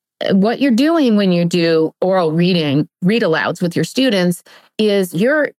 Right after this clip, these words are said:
increasing their exposure to more advanced language,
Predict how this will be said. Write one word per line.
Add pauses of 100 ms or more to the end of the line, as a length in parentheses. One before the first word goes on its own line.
increasing (220)
their
exposure (320)
to
more
advanced (100)
language,